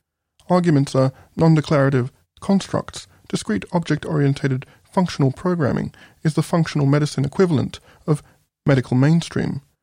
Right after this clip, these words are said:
Thank goodness the old industry is soon to be obsolete.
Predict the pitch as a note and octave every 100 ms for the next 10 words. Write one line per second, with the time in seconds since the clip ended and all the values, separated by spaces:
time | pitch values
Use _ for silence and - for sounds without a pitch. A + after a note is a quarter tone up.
0 | _ - C#3+ C3+ F#3 C#3+ C3+ - - D#3
1 | C#3+ - F3 E3 - B2 B2+ - - -
2 | F3+ - C#3 C3+ C3 A#2+ B2 _ _ _
3 | - C3 - C3 C#3+ C#3